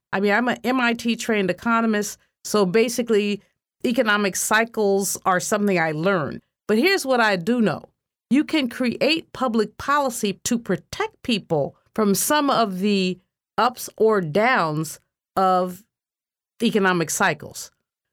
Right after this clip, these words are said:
Some people are able to write off all their losses.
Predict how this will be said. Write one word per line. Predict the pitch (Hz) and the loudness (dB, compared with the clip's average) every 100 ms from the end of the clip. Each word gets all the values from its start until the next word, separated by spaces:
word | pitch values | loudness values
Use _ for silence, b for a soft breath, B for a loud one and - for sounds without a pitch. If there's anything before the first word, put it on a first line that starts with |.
| _ - | _ -6
Some | - 277 320 | 0 2 2
people | 320 311 240 262 254 240 - _ | 2 0 2 0 0 -2 -8 _
are | 190 175 | -2 2
able | 220 233 226 | 2 2 2
to | 165 | 0
write | 151 220 277 | 2 2 4
off | 247 247 | 2 0
all | - 220 214 | 0 0 0
their | 214 | 0
losses. | 190 185 175 170 175 160 - | 0 0 0 -2 -4 -4 -8